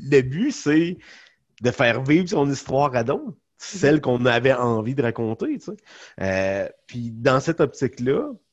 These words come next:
Speaker 1: les critiques qu'on va chercher avec des bêta lecteurs, les, euh, les personnes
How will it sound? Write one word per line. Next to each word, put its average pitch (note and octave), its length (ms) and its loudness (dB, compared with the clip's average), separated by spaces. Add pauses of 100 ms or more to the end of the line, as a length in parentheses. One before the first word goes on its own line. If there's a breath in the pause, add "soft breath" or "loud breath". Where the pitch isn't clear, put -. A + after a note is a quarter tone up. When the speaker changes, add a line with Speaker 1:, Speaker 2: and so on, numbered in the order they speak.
(160)
Speaker 1:
les A2+ 180 -2
critiques E3+ 380 -8
qu'on A2+ 160 -2
va A2 80 -4
chercher - 260 -4
avec C3 180 0
des G2+ 120 -4
bêta G2 240 -4
lecteurs, A#2 500 -4 (320 loud breath)
les, F#2+ 460 -6
euh, F2 120 -4
les F#2 140 -8
personnes B2+ 800 -4